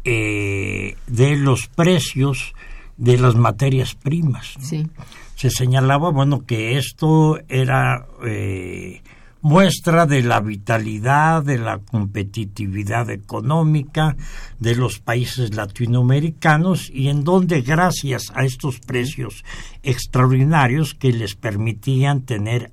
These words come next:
Speaker 1: acceso a, eh, montos crecientes de divisas, podían emprender proyectos relativamente autónomos.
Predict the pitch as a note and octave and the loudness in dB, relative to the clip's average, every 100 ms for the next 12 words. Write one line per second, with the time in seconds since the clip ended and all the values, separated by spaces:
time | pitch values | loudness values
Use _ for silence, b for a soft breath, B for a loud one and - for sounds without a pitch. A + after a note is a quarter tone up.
0 | - G#2+ - F3 F3+ B2+ E3 D3 - B | -8 -8 -6 -4 -2 -2 -2 -2 -4 B
1 | B B B - C#3+ F#3+ E3 - C3 B2+ | B B B 4 8 8 6 0 4 6
2 | A#2+ B2+ D3 G3 G3 - B2+ - - A2+ | 8 10 10 10 8 6 2 0 -2 -2
3 | G2+ - C#3 C#3+ C#3 C3 G2+ B2 C3 D#3+ | -2 -2 0 0 2 2 4 2 2 2
4 | E3 B2+ F#3 E3 B B B C#3+ C#3 D#3 | 0 0 0 -2 B B B 2 4 4
5 | E3+ E3 - C3 B2 C3 B2 B2 D#3+ - | 4 2 2 2 4 2 4 2 -2 -4
6 | - - B2 A#2+ G#2+ B2+ - - C#3 B2+ | -10 -2 0 2 0 -4 -6 -8 -10 -10
7 | - - B B B - B2 C3+ B2 B2+ | -12 -20 B B B -2 2 2 2 2
8 | D#3+ D3+ C3 C3 C#3+ - A#2 A2 G#2 - | 2 2 4 4 2 0 -2 -4 -8 -4
9 | D#3+ C#3+ G2 E2+ - | 0 2 0 -6 -14